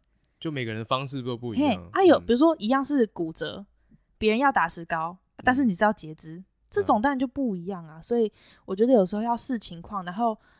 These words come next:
Speaker 2: 呃，你自-，你自己会觉得po那些负面文章的讯息的人，
Speaker 1: 嘿。
Speaker 2: 他是希望得到什么？还是他只是一个发泄的出口？
Speaker 1: 哦，嗯。
Speaker 2: 我有的时候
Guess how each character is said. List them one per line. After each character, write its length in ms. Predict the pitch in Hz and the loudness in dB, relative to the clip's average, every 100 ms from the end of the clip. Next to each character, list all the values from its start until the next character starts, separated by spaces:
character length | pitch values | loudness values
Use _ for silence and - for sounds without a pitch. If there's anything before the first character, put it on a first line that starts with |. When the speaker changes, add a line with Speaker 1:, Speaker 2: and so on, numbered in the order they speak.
| _ _ | _ _
Speaker 2:
呃， 680 | 202 185 175 170 175 - - | -10 -10 -12 -14 -18 -20 -18
你 160 | 196 202 | -8 -4
自-， 180 | 240 294 | -4 -4
你 100 | 190 | -4
自 140 | 214 311 | 0 2
己 120 | 190 | 4
会 160 | 240 | 4
觉 160 | 240 170 | 0 -2
得 180 | 165 160 | -6 -8
po 240 | - 202 | -4 -4
那 100 | 202 | -4
些 200 | 196 190 | -6 -8
负 220 | 190 226 | -6 -6
面 180 | 196 202 | 0 0
文 180 | 175 160 | 0 -8
章 160 | 175 180 | -12 -10
的 120 | 170 | -12
讯 240 | - 175 | -12 -10
息 360 | - 107 - 202 _ _ _ _ _ _ - | -12 -12 -18 -20 _ _ _ _ _ _ -6
的 120 | 175 | -6
人， 380 | 160 147 - 202 - | -4 -10 -12 -16 -10
Speaker 1:
嘿。 320 | 123 104 92 | -8 -8 -8
Speaker 2:
他 160 | - 240 | -6 -6
是 140 | 254 | -4
希 200 | 240 214 | -4 -2
望 200 | 208 190 | -2 -4
得 180 | 175 151 | -8 -12
到 220 | 170 170 | -8 -8
什 120 | 165 - | -10 -18
么？ 240 | - 202 _ _ _ _ _ | -20 -20 _ _ _ _ _
还 140 | - 175 | -10 -6
是 100 | 233 | -4
他 80 | 240 | -4
只 200 | - 185 | -8 -14
是 40 | |
一 40 | |
个 80 | 190 | -12
发 220 | - 175 | -4 -2
泄 160 | 185 196 | 0 -4
的 60 | 151 | -6
出 220 | - 156 | -14 -16
口？ 100 | - | -14
Speaker 1:
哦， 80 | 110 | -12
嗯。 200 | 113 120 | -4 6
Speaker 2:
我 100 | 330 | 8
有 160 | 311 | 6
的 100 | 185 185 | 4 -2
时 120 | 196 | 0
候 240 | 226 233 | 0 -2